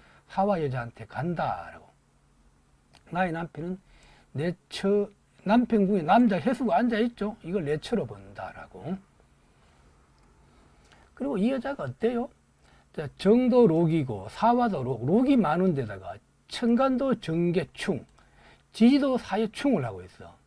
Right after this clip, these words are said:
그럼 이 몸이, 몸은 자기 몸이잖아. 몸이 이렇게 흔들리는 거예요. 그래서 이 사-, 이 여자는 항상 이게 춤추는, 춤추는 곳이다라고 이렇게. 또 그리고 여기서 여자가 많아지고 여자가 하나,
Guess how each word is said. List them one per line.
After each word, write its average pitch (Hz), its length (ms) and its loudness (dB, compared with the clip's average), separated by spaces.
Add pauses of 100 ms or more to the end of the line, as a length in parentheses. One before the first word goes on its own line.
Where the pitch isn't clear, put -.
(520)
그럼 226 200 2
이 180 100 2
몸이, 170 560 4
몸은 233 340 2
자기 220 240 2
몸이잖아. 185 580 0 (420)
몸이 269 360 4
이렇게 247 220 -2
흔들리는 180 580 0
거예요. - 160 -18 (180)
그래서 254 240 -6
이 196 80 -2
사-, 214 200 0
이 196 160 2
여자는 196 200 0
항상 277 380 -6
이게 185 240 -4
춤추는, 294 580 -4 (1040)
춤추는 226 440 -2
곳이다라고 92 800 -10
이렇게. - 320 -20 (760)
또 240 160 -4
그리고 208 340 0
여기서 220 360 0
여자가 214 320 0
많아지고 143 600 -2
여자가 190 320 -2
하나, 170 400 -4